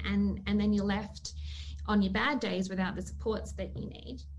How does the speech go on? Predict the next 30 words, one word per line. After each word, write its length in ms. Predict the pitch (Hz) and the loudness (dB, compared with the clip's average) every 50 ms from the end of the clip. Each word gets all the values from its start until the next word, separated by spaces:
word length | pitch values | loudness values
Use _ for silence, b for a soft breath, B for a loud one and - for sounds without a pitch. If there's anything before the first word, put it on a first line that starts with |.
| - - - - - - - B B B B B B B B B B B - | -14 -14 -16 -18 -18 -18 -20 B B B B B B B B B B B 0
The 140 | 247 285 294 | 4 6 6
other 180 | 302 302 - 466 - | 6 6 4 2 2
thing 140 | - 311 269 | 2 2 4
is 140 | 262 247 240 | 4 4 4
that 180 | 240 233 226 226 | 4 4 4 4
this 200 | 254 285 - - | 4 4 4 4
is 200 | 349 339 - 277 | 4 4 4 4
really 260 | 262 262 262 262 262 | 2 2 2 4 4
likely 840 | 233 208 196 196 202 196 - 214 202 196 190 190 185 180 185 - - - - - - - | 4 4 4 4 4 2 0 0 0 2 2 2 2 0 -2 -4 -8 -6 -6 -4 -2 0
to, 500 | 208 196 190 190 190 185 185 185 185 - - - - | 2 2 2 2 2 2 0 -2 -4 -6 -8 -6 -2
um, 440 | 190 185 185 180 180 180 180 190 185 175 185 | -2 -2 -2 -2 -4 -8 -8 -10 -10 -6 -2
make 280 | 202 226 202 208 208 233 | 2 4 4 4 4 2
it 80 | 220 - | 0 2
even 260 | - 240 240 240 240 | 2 0 0 2 0
harder 420 | 233 - 208 190 190 190 190 190 190 | 0 0 0 0 0 0 0 -2 -4
for 80 | 196 190 | -4 -4
people 340 | - - 185 185 185 185 190 | -4 -4 -4 -4 -4 -4 -6
who 220 | 190 190 185 185 | -4 -2 -2 -2
are 40 | 185 | -2
already 760 | 190 190 190 196 190 190 185 196 196 202 208 220 220 220 214 | -2 -2 -2 -2 -2 -2 -2 -2 0 0 0 0 0 0 -2
struggling 560 | 208 - - 185 180 185 190 185 180 185 185 | -4 -6 -6 -6 -8 -8 -6 -6 -4 -4 -4
to 80 | 190 - - - | -4 -6 -8 -8
access 580 | 175 180 190 190 - - 180 175 190 - - - - | -8 -8 -8 -10 -10 -12 -10 -10 -10 -12 -16 -14 -12
and, 320 | 175 175 175 175 - - - | -12 -10 -10 -10 -10 -8 -2
and 140 | 190 190 185 | 0 0 2
use 280 | 180 180 180 180 - | 2 0 -4 -6 -8
the 100 | - 180 | -10 -12
scheme, 400 | 180 - - 165 170 165 180 190 | -14 -12 -14 -12 -10 -8 -6 -6
which 240 | 196 185 190 - - | -6 -4 -6 -6 -4
is 300 | 196 190 185 180 190 190 | -4 -4 -4 -6 -6 -8